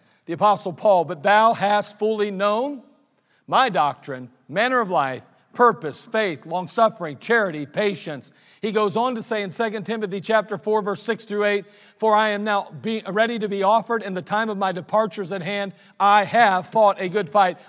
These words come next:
I have finished my course. I have kept the faith." You know what that sounds like? He was consistent. He was consistent in his faith. So we got Noah,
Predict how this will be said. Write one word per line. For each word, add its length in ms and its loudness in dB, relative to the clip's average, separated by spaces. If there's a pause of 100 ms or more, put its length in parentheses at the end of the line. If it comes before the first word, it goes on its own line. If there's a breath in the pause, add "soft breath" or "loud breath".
I 140 6
have 280 0
finished 420 0
my 220 0
course. 380 -2 (180 loud breath)
I 120 6
have 240 4
kept 560 0
the 240 6 (100)
faith." 340 -4
You 60 -10
know 60 -4
what 80 -2
that 160 -2
sounds 300 -6
like? 220 -4 (520 soft breath)
He 140 -4
was 140 -8
consistent. 540 -12 (1300)
He 140 -4
was 120 -6
consistent 580 -4
in 100 -4
his 160 -6
faith. 340 -2 (4000)
So 160 -4
we 120 2
got 460 2 (540)
Noah, 520 0